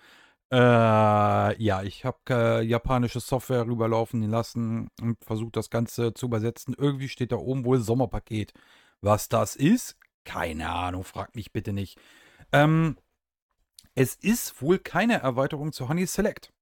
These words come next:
Äh, Quatsch, Honeycomb. Es ist wohl ein eigenständiges Spiel, was ich wohl mitgekriegt habe. Ähm, oder es ist, ich hab keine Ahnung, ob's eine Erweiterung ist, aber ich glaube nicht. Denn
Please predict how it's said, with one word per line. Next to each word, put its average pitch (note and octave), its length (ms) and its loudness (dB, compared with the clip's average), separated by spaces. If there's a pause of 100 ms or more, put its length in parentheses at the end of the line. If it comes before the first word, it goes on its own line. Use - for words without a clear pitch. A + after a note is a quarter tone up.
Äh, C3+ 160 2
Quatsch, B2 320 -10
Honeycomb. C3+ 340 -2 (600)
Es A#2+ 200 -2
ist E3 320 -4
wohl G3+ 180 2
ein D3+ 120 -2
eigenständiges D3+ 800 -4
Spiel, G3 480 -2
was A2 140 0
ich A2 160 -14
wohl G#2 120 -4
mitgekriegt - 540 -6
habe. A#2+ 480 0
Ähm, C3+ 580 0 (540)
oder B2 260 0
es A#2 140 -6
ist, - 380 -14
ich - 180 -12
hab - 100 -20
keine A#2+ 280 0
Ahnung, C#3 180 2
ob's - 180 -8
eine G2+ 120 -4
Erweiterung G#2 360 -4
ist, - 160 -10
aber G#2+ 80 -6
ich G#2 120 -8
glaube C#3 360 2
nicht. F3 320 -2 (580)
Denn A3+ 460 2